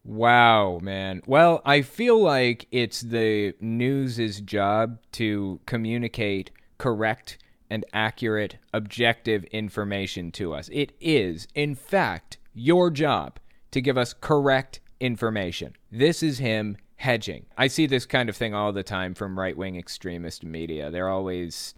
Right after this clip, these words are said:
being careful about what they say and backing up and saying, "Well, we're not saying that the election was stolen." When Dominion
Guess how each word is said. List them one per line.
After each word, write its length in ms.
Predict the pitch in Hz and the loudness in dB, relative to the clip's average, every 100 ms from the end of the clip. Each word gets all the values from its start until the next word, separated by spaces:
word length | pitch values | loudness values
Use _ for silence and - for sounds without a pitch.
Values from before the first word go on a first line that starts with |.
| 117 | -2
being 260 | 147 147 | 0 0
careful 360 | 131 131 123 127 | 0 -2 0 0
about 280 | 123 117 101 | 4 2 2
what 180 | 123 | 0
they 160 | - 123 | 0 -2
say 640 | - 127 113 113 113 113 | -2 0 2 4 2 2
and 160 | 110 101 | 0 -2
backing 400 | 113 127 131 127 | 0 0 0 -4
up 160 | 120 120 | -4 -4
and 100 | 117 | -4
saying, 220 | 135 131 | -2 2
"Well, 180 | 139 139 | 2 2
we're 220 | 156 202 | 2 4
not 340 | 196 190 - | 4 0 -2
saying 600 | - 185 226 208 131 117 | -6 0 4 4 2 -2
that 160 | 117 120 | -4 -4
the 80 | 123 | -2
election 500 | 117 135 139 139 120 | 0 0 0 -4 -2
was 140 | 104 | -4
stolen." 560 | - - 147 131 73 62 _ - - - - | -2 2 2 2 -2 -10 _ -20 -20 -20 -16
When 460 | - 120 120 117 110 | 0 2 4 2 2
Dominion 840 | 117 110 110 117 127 131 135 135 | 2 2 2 0 2 0 0 -4